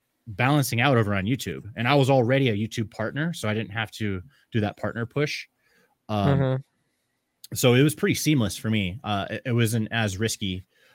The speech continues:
Speaker 1: Uh, and in fact, if I, if I could go back and do it over again, I would have just told myself, "Just turn off Twitch. Literally just turn it off. Just never go back online until y-, your YouTube is in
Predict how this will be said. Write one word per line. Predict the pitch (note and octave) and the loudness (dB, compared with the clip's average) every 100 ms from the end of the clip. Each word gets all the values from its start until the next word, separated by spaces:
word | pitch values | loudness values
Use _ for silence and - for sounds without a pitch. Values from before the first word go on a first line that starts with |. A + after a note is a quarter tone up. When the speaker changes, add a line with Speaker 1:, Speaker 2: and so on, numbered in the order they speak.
| _ | _
Speaker 1:
Uh, | G#2 G#2 - | -4 -2 4
and | C3+ | 4
in | A#2+ | 4
fact, | - D3+ B2+ - - - | 2 2 2 -2 -8 -6
if | A2 | -2
I, | B2+ C3 B2 - | 2 2 0 -4
if | C3 A#2+ | -8 -2
I | D3 | 0
could | C#3+ C#3 A2+ A2 _ _ _ - G#2+ | 2 0 0 -4 _ _ _ -14 0
go | C3+ B2 | 2 2
back | A#2 B2+ C#3 | 2 0 0
and | A2 | 0
do | A2+ | 2
it | A2+ | 4
over | D#3 | 4
again, | A2 G#2+ G2+ | 4 4 2
I | A2+ | 4
would | C3 A2+ | 6 4
have | G2+ - | 2 -4
just | A#2 G#2+ | -6 -4
told | - A2+ | -2 0
myself, | G2+ - G2 | 0 -2 -6
"Just | A#2 - - | -4 -6 0
turn | B2 A#2+ | 0 0
off | A2 G#2+ | 0 -4
Twitch. | - G2+ - - - A#2 | -6 -8 -8 -10 -12 -2
Literally | C3+ B2 A#2 | 0 0 -2
just | G#2 | -6
turn | - G#2 | -6 -6
it | |
off. | F2+ D#2+ | -6 -8
Just | G#2 - | -10 -6
never | A2 A2 | -4 -2
go | G#2+ | -2
back | G#2 G2 | -2 -2
online | G2+ F#2+ F#2+ F#2 F2+ _ - - | -2 -4 -2 -4 -6 _ -20 -6
until | G2 - G#2 | -4 2 2
y-, | G2 - | 2 -2
your | G2 G2 | -4 -2
YouTube | F#2 F#2+ G2+ - F2+ | -2 -2 -2 -2 -4
is | E2+ E2 - | -4 -8 -4
in | F#2 E2+ | -4 -4